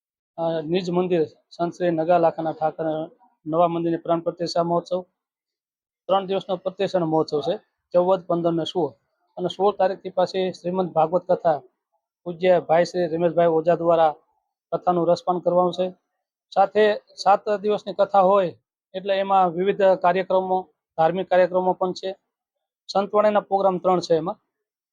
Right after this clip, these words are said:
તારીખ પંદર, સત્તર ને ઓગણીસ, ત્રણ દિવસ સંતવાણી છે.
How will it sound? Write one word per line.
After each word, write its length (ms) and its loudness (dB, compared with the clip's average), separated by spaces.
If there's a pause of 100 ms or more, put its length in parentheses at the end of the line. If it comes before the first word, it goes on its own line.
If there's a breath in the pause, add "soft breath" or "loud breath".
તારીખ 320 2 (600)
પંદર, 300 0 (280)
સત્તર 400 0
ને 120 0
ઓગણીસ, 460 -4
ત્રણ 280 -2
દિવસ 160 -4
સંતવાણી 480 0
છે. 140 -18